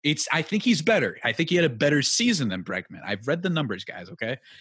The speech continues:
I read Sports Illustrated fan graphs and Baseball Prospectus too. Congratulations, so do I. Uh, but it wasn't too much of a gap for me to be like, "Let's ignore the fact that Alex Bregman was more of a story, had more moments,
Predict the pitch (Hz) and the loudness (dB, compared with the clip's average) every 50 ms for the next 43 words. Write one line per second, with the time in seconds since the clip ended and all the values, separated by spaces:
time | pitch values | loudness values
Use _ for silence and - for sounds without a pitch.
0 | - - 110 127 139 170 165 - - - 165 160 - - 156 156 143 - - 165 | -6 -2 0 2 2 2 0 0 0 2 2 2 4 4 2 2 2 2 0 0
1 | 147 147 139 - - 143 139 135 131 135 135 135 143 - - 127 113 113 123 123 | 0 0 0 0 0 2 2 2 2 2 2 0 0 -2 -2 -4 -2 0 0 -2
2 | - - 127 - 123 117 - 120 117 - 110 - - - 87 - - - 113 104 | 0 -2 -2 -2 -4 -4 -4 -4 -4 -4 -8 -12 -8 -10 -10 -8 -6 -4 -2 0
3 | 117 117 110 120 117 104 95 - - 87 - - 110 107 110 104 - - - - | 0 0 0 -2 -2 -4 -4 -6 -8 -12 -6 -4 -4 -2 -2 -4 -6 -8 -12 -16
4 | _ _ - - - _ _ - 123 123 127 123 117 113 113 107 107 - _ _ | _ _ -20 -20 -20 _ _ -4 -2 0 0 0 0 0 0 0 -2 -4 _ _
5 | _ _ _ _ _ - 147 139 165 147 135 156 143 135 151 156 - 170 165 - | _ _ _ _ _ -10 -2 0 0 2 2 2 2 4 2 2 2 0 -2 -2
6 | - - - - - 185 180 180 170 165 165 - - 160 123 123 113 104 127 101 | 0 0 0 2 4 4 4 4 4 2 2 2 0 0 0 0 0 2 0 0
7 | 107 101 - - - 123 110 107 104 104 107 107 110 107 104 101 98 95 95 92 | 0 0 -4 -4 -4 -2 0 0 0 0 0 0 0 0 2 2 0 0 -2 -4
8 | - - - - - 127 135 131 - - 156 120 131 127 127 120 117 117 113 113 | -6 -16 -18 -8 -2 0 0 0 2 0 0 0 2 0 2 2 2 2 0 0
9 | - 110 101 95 - 110 - 95 101 101 101 98 - - 110 90 95 95 92 98 | 0 -2 -2 -2 -2 -4 -2 -2 -2 -2 -2 -4 -4 -4 -4 -4 -2 -4 -6 -6
10 | 92 95 101 98 95 87 - - - - - 120 110 107 101 98 98 95 92 _ | -6 -6 -6 -6 -6 -6 -6 -6 -6 -4 -2 -2 0 0 0 0 -2 -2 -4 _
11 | - - - - 131 113 107 113 113 110 101 95 98 110 117 117 113 110 110 104 | -16 -14 -6 -4 -2 -2 0 0 0 0 0 0 0 0 0 2 2 0 0 -2
12 | 104 107 - - - - - | -2 -4 -4 -4 -4 -4 -8